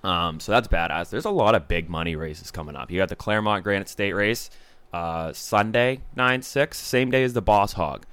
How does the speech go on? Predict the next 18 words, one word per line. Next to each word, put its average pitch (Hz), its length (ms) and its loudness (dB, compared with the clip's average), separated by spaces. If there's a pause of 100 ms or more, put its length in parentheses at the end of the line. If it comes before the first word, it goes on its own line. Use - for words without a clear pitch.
(340)
Um, 82 300 -2
so 82 160 -6
the 80 160 -10
Claremont 107 440 2
race 101 300 0
is - 80 -16
ten 104 240 -2
K 101 160 0
to 98 80 2
win. 98 160 2
The 90 80 -2
Boss 90 280 4
Hog 90 140 2
is 80 120 -10
five 95 400 2
K 98 160 -2
to 85 80 -4
win. 87 300 -6